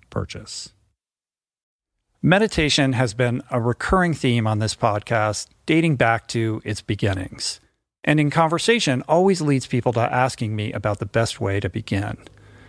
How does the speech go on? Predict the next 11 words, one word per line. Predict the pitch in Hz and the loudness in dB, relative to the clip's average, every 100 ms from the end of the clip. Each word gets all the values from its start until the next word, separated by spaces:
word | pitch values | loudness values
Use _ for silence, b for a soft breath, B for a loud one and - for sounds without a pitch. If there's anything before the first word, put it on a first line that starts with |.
| b b - - | b b -8 2
There | 156 | 4
are | 220 | 6
no | 220 196 | 4 4
shortage | - 165 175 123 110 127 | 4 4 4 2 0 0
of | 117 113 101 | 2 2 -2
modalities, | 107 110 123 127 131 131 127 120 | -2 2 4 4 2 2 0 -2
of | 113 113 | -4 -6
resources | 110 135 - 127 127 127 123 107 | -2 0 2 0 0 -2 -2 -2
and | 113 98 - | -4 -6 -4
apps | 123 123 127 - - - | 0 0 0 -6 -8 -4
available. | 98 117 120 127 131 127 | 0 2 2 4 4 2